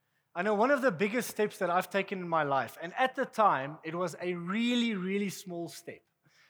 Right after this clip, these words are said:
was when I joined a church. Maybe you're here tonight and, uh, you've been visiting, but you haven't joined a church. Now, I wanna say this.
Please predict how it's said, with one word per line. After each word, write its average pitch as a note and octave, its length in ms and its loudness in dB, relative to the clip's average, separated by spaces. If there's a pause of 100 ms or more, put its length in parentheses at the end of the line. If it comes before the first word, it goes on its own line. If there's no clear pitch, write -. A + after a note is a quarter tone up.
(200)
was D3 180 -6
when F#3 140 -2
I F#3 160 2
joined E3 400 -2
a C#3+ 100 -10
church. - 500 -12 (680)
Maybe A3+ 220 0
you're G#3 180 0
here G3 140 4
tonight D#3+ 420 2 (120)
and, D#3 280 0
uh, D#3 80 0
you've D#3+ 260 -2
been A3 140 -2
visiting, F3 500 -2
but D3 140 -6
you E3 120 -6
haven't F#3+ 360 -2
joined E3 320 -6
a D#3+ 40 -10
church. C#3 300 -8
Now, D#3 140 -2
I - 20 -4
wanna G3 200 -2
say F3+ 180 -2
this. D#3+ 220 -6